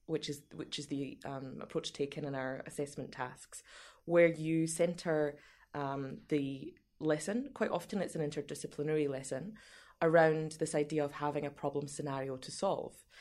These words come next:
And then they integrate one or two of the skills into that lesson. So students might have to think critically about this problem and collaborate with others. This type of, um, interdisciplinary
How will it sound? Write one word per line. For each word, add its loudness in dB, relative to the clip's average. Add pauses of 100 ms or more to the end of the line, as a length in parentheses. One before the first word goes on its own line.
(280)
And 2
then 4
they 2
integrate 0
one 0
or -2
two -6
of -4
the -8
skills -6
into -8
that -8 (220)
lesson. -4
So -6 (300)
students -4
might -2
have -6
to -6
think -4
critically -2
about 4
this -10
problem 0
and -6
collaborate -6
with -8
others. -8 (960)
This 8
type 2
of, 2
um, -2
interdisciplinary -4